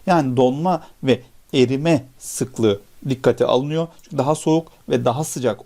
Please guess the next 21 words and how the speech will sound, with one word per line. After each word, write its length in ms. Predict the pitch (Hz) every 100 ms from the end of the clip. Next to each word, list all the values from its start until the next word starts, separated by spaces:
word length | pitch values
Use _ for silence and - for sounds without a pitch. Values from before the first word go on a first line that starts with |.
| -
olma 460 | 135 135 127 117 - - -
özelliğiyle 560 | 131 120 110 104 117
karşımıza 680 | 165 131 107 - 104 113 185 - _
çıkmakta 640 | - 185 - 196 - 180 180 - -
bu, 160 | 180 - - -
e, 140 | 117
kısımlar. 500 | 113 - - 120 - - - -
Tabii, 260 | 160 165 165 - -
e, 380 | 143 131 131 135
Türkiye'de 420 | 135 165 160 156 151
baktığımızda 680 | 143 - - 147 139 160 -
özellikle 640 | 147 139 143 147 - 151 214 - - - - - - - 120
güney 260 | 123 135
yamaçlar 540 | 143 135 131 - 143 139
her 200 | 131 127
zaman 340 | 127 127 127
daha 160 | 120 123
sıcak 300 | - 127 131
olmayabiliyor. 580 | 127 135 139 156 156 165 - - - -
Kuzey 240 | 127 147
yamaçlar 480 | 143 127 120 131